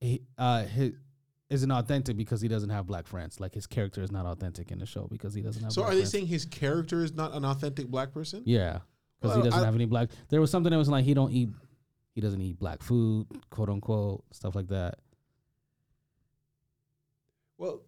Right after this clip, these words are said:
Speaker 2: I thi-, I think if you don't have any black friends, you don't eat black food.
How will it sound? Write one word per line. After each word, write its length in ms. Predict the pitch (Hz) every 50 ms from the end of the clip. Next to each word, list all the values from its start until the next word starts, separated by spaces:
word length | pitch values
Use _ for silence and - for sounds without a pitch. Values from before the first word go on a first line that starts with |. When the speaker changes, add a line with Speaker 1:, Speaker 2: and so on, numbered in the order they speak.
| _ _ _ _ _ _ _ - - _ _
Speaker 2:
I 140 | 127 135 135
thi-, 160 | 135 151 147 - -
I 140 | 135 139 147
think 400 | 147 - 190 190 185 170 - - - _ _ _ _ _ _ _ _ _ _ _ _ _ _ _ _ _ _ _ _ _ _
if 140 | 156 151 143
you 80 | 160 180
don't 140 | 196 220 226
have 100 | 240 214
any 140 | 202 180 156
black 380 | 127 113 127 131 131 131 135
friends, 640 | - - 139 123 110 104 101 101 98 - - - - _ _ _ _ _ _ _ _ _ _ _ _ _ _ _ _
you 120 | 120 120 120
don't 240 | 139 156 160 160
eat 180 | 151 143 117 107
black 320 | 123 127 123 117 113 113
food. 520 | - - - 131 117 104 95 92 90 -